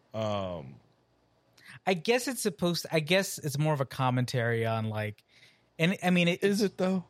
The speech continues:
Speaker 2: But, I mean, like, it shows, like, with, uh, Valkyrie showing complete dissatisfaction where she, she's at
Speaker 1: Mm-hmm.
Speaker 2: and completely unhappy. And it shows this sort of, like, "What is this for?" kind of thing. And I feel like
Speaker 1: Yeah,
Speaker 2: this
Speaker 1: that's what I felt as
Speaker 2: But
Speaker 1: an
Speaker 2: I feel
Speaker 1: audience
Speaker 2: like, here's the
Speaker 1: member.
Speaker 2: thing, and this is why I liked it. I feel like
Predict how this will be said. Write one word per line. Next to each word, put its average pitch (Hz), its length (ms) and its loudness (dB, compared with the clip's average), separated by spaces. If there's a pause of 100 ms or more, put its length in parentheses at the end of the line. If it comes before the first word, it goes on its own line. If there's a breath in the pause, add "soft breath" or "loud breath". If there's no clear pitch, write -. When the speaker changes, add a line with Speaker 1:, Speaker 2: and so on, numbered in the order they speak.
Speaker 2:
But, 190 140 2
I 190 80 4
mean, 190 180 2
like, 180 200 2
it 160 120 0
shows, 180 400 2
like, 139 160 0
with, 131 220 0 (100)
uh, 127 220 0
Valkyrie 123 720 0
showing 123 500 0 (320 soft breath)
complete 147 360 2
dissatisfaction 120 880 0 (260)
where 120 280 -2
she, 113 340 -6
she's 110 260 -8
at 107 400 -8
Speaker 1:
Mm-hmm. 98 300 0 (520)
Speaker 2:
and 139 160 0
completely 143 340 0
unhappy. 123 380 0
And 117 80 2
it 117 80 0
shows 135 360 2
this 123 180 -2
sort 120 260 0
of, 113 160 -2
like, 113 420 0 (640 soft breath)
"What 131 320 2
is 135 160 2
this 120 240 -2
for?" 123 460 0
kind 165 160 0
of 156 80 0
thing. 170 260 0 (320 soft breath)
And 143 80 2
I 151 60 4
feel 170 240 0
like 170 180 2
Speaker 1:
Yeah, 180 100 0
Speaker 2:
this 185 80 4
Speaker 1:
that's 135 140 2
what 135 120 4
I 139 100 2
felt 127 240 2
as 123 60 0
Speaker 2:
But 208 80 6
Speaker 1:
an 208 40 4
Speaker 2:
I - 40 2
feel 135 80 2
Speaker 1:
audience 156 160 2
Speaker 2:
like, 190 140 2
here's 196 180 2
the 185 60 0
Speaker 1:
member. - 60 -6
Speaker 2:
thing, 135 220 -2
and 135 100 2
this 170 120 2
is 185 100 -2
why 185 220 4
I 147 40 4
liked 117 320 0
it. 101 120 -10
I 139 100 2
feel 180 260 2
like 180 280 2